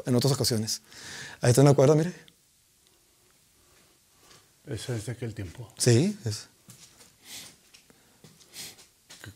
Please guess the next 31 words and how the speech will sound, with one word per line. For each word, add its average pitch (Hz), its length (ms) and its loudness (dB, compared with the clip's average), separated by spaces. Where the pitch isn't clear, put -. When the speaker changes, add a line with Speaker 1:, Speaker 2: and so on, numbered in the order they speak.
Speaker 2:
cuántas 113 360 -6
cosas 107 340 -6
ocurrieron 104 480 -2
aquí, 107 240 -6
oiga? 107 260 -10
Speaker 1:
Exactamente, 127 640 4
Speaker 2:
Aquí 139 60 4
Speaker 1:
cuánto, 127 220 2
Speaker 2:
hay 123 160 -2
otros 123 280 -6
Speaker 1:
qué 139 120 10
cosas 139 220 8
no 139 60 6
Speaker 2:
ejemplos. 139 160 8
Speaker 1:
pasaron. 151 320 4
Es 143 160 12
un 185 160 12
pozo, 196 300 12
nomás 165 240 10
que 160 80 6
ese 175 100 10
no 170 80 12
es 170 60 12
vertical, 165 600 8
es 139 140 8
una 165 160 10
inclinación 151 440 8
como 156 220 8
rampa 139 480 4
o 123 100 2
rebaje. 135 440 4